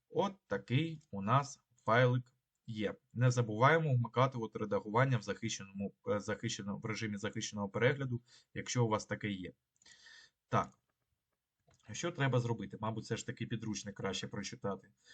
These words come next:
Відредагуйте текст відповідно до зразка, який розміщено в документі, збережіть файл,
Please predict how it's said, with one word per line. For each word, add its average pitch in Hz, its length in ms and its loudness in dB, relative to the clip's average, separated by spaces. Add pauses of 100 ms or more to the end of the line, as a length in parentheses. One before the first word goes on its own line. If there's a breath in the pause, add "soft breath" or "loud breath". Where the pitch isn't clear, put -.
(320 loud breath)
Відредагуйте 135 1000 0
текст 143 420 -4
відповідно 117 540 -2
до 120 180 2
зразка, 107 460 0
який 95 340 -2
розміщено 107 560 -2
в - 120 -14
документі, 135 580 0
збережіть 104 500 -2
файл, 233 400 6